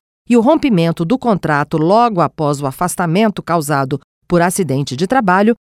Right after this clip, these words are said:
não se harmoniza com a boa-fé nem com a função social da empresa. Para o senador,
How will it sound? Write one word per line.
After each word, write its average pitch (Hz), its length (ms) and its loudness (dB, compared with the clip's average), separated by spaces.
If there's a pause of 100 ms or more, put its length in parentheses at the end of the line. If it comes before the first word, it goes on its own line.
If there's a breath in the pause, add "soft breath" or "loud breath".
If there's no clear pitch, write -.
não 277 240 2
se 294 140 -2
harmoniza 175 640 2
com 160 180 -2
a 147 60 0
boa-fé 208 560 0 (260)
nem 233 220 2
com 247 180 2
a 233 80 2
função 233 460 -2
social 214 520 0
da 226 80 0
empresa. 185 560 0 (320)
Para 151 140 0
o 156 60 -2
senador, 202 520 2